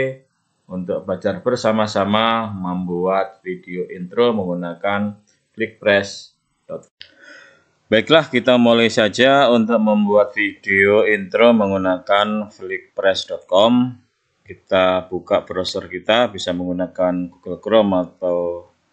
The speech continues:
Mozilla. Kita menuju ke address bar,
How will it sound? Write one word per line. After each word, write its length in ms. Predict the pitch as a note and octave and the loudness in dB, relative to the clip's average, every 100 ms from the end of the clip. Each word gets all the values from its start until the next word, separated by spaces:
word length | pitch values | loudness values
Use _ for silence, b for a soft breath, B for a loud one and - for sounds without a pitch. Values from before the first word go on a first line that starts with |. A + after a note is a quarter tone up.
| _ _ | _ _
Mozilla. 880 | - F#2 - F#2 F#2+ G#2+ C3 C3+ B2+ | -8 -4 -2 -2 0 2 2 -2 -8
Kita 320 | - F2+ F#2+ | -14 -8 -4
menuju 480 | F2+ F2+ F2 F#2+ G2 | -2 -2 -4 -4 -6
ke 160 | - F2 | 0 -2
address 320 | - F2+ F2 - | -2 -8 -10 0
bar, 480 | G2+ B2 C#3 C#3 | 2 2 0 -10